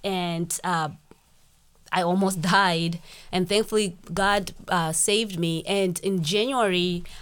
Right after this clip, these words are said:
I started having panic attacks, I guess from having that near-death experience.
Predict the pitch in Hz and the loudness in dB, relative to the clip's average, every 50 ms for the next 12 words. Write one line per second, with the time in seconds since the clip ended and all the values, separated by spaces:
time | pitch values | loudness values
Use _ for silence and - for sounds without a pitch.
0 | - - - 196 - 233 233 208 202 214 220 202 196 175 170 - 233 240 269 247 | -8 -4 -4 -2 0 0 0 0 0 0 0 0 0 0 0 -2 -2 -2 -2 -2
1 | 185 160 160 - 196 170 170 - - 165 180 165 202 208 - - 196 180 175 175 | -2 -2 -2 0 -2 0 0 0 0 0 0 0 -2 -2 -2 -2 0 0 2 2
2 | 190 190 190 165 175 180 - 160 190 185 190 180 160 165 160 180 170 156 - - | 2 2 0 0 0 0 0 0 0 0 0 0 0 0 -2 -2 -2 -2 -4 -4
3 | - - 165 175 175 180 175 175 175 175 - | -4 -2 -2 0 0 0 2 0 0 -2 -4